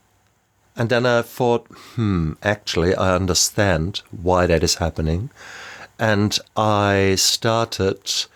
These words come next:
doing living amends. Living amends refers to the fact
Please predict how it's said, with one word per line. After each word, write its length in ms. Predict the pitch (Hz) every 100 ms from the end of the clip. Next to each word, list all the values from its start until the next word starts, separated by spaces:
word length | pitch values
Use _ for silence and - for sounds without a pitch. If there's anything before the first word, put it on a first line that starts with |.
| - - - - _ _ -
doing 460 | 117 110 104 101
living 380 | 107 107 104 104
amends. 880 | 98 98 95 78 73 71 - - - - _ _ - _ _ - - -
Living 300 | 101 113 117
amends 520 | 113 104 95 95 - -
refers 640 | 98 107 - - 98 90 -
to 100 | 95
the 100 | 92
fact 340 | - 95 -